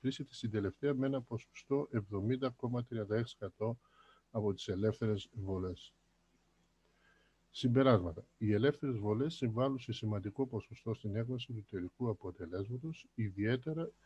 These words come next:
σε ισόρροπους αγώνες, όταν δηλαδή η διαφορά έχει, ε, είναι κάτω, ε, μέχρι και πέντε πόντους, ε, διαφορά.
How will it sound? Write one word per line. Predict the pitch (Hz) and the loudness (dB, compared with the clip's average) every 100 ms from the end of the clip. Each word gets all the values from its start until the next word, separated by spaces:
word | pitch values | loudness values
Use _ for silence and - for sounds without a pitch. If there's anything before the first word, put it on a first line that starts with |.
| _ _ | _ _
σε | - - | 0 4
ισόρροπους | 101 - 139 139 110 101 - | 4 4 4 6 4 -2 -4
αγώνες, | 92 82 117 151 - | -2 0 0 -2 -4
όταν | 127 127 117 | -4 0 0
δηλαδή | 104 101 107 | 2 0 -2
η | 117 | -2
διαφορά | 104 90 101 117 117 | -4 -4 -4 -2 -2
έχει, | 120 - 101 98 _ _ _ _ 101 | -2 -4 -8 -8 _ _ _ _ -12
ε, | 87 87 85 95 | -10 -8 -8 -6
είναι | - 117 120 120 - - | -2 0 2 2 -2 2
κάτω, | 120 117 123 113 - 113 | 4 4 2 0 -2 -6
ε, | 110 - | -8 -2
μέχρι | 113 117 110 | -2 -2 -6
και | - | -8
πέντε | - 113 107 | -4 -2 -2
πόντους, | 95 104 104 113 - 107 | -4 -4 -4 -6 -12 -8
ε, | 101 98 101 _ _ _ _ - | -6 -6 -8 _ _ _ _ -14
διαφορά. | 90 101 - 98 85 | -2 -2 0 -4 -6